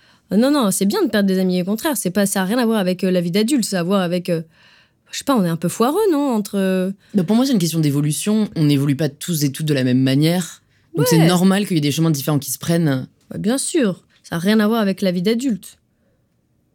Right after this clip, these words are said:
Speaker 1: Non, en revanche, il faut faire attention de les conserver quand il y en a des biens, parce que ça, ça, ça fait peur aussi.
Speaker 2: Ouais.
Speaker 1: Ceux qui se mettent en couple, qui font des enfants, qui t'appellent plus, c'est de moins en moins le cas, mais quand même, on devrait mettre, euh, l'amitié au même rang que l'amour,
Speaker 2: Mm.
Speaker 1: hein, parce, enfin,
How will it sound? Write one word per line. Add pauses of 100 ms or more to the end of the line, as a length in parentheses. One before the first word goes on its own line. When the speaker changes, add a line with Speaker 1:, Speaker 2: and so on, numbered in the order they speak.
(140)
Speaker 1:
Non,
en
revanche,
il
faut
faire
attention
de
les
conserver
quand
il
y
en
a
des
biens,
parce
que
ça,
ça,
ça
fait
peur
aussi. (140)
Speaker 2:
Ouais.
Speaker 1:
Ceux
qui
se
mettent
en
couple,
qui
font
des
enfants,
qui
t'appellent
plus, (680)
c'est
de
moins
en
moins
le
cas,
mais
quand
même, (160)
on
devrait
mettre,
euh,
l'amitié (440)
au
même
rang
que
l'amour,
Speaker 2:
Mm.
Speaker 1:
hein,
parce,
enfin,